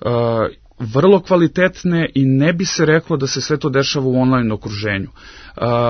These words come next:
polaznici koji predstavljaju svoje razlo-, rezultate su vrlo fokusirani, vrlo dobro to rade, prezentacije su dobre, diskusija je dobra, e,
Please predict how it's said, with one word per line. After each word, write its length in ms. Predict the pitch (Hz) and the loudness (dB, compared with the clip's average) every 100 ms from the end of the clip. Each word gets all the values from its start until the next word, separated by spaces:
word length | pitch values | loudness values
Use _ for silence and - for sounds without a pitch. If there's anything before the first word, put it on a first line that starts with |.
| 117 - | 0 0
polaznici 520 | 139 175 170 156 139 | 4 4 4 -2 -4
koji 160 | 139 131 | -6 -2
predstavljaju 480 | 147 160 165 180 | 0 0 0 -2
svoje 240 | 160 180 165 | -2 0 2
razlo-, 500 | 151 151 160 151 143 | 2 0 -2 -2 -2
rezultate 580 | 143 139 127 143 143 147 | -2 -4 -2 0 0 -6
su 140 | 131 | -8
vrlo 260 | 123 156 147 | -2 0 0
fokusirani, 840 | 135 - 147 - 156 139 135 127 - - | -4 -8 -8 -4 -2 0 0 -2 -12 -14
vrlo 300 | 117 147 160 | 0 4 4
dobro 280 | 147 156 156 | 4 2 0
to 160 | - 143 | -2 0
rade, 280 | 143 139 | 2 0
prezentacije 720 | 127 131 117 120 127 139 - 156 | -2 -4 -4 -2 0 0 0 -4
su 180 | - | -4
dobre, 440 | 131 139 147 139 123 - - | 0 2 2 0 -2 -6 -14
diskusija 640 | - 123 156 - 185 - 135 | -2 2 2 0 -2 0 0
je 80 | |
dobra, 500 | 123 131 156 156 143 131 - - | 2 2 2 2 0 -2 -10 -20
e, 40 | - | -8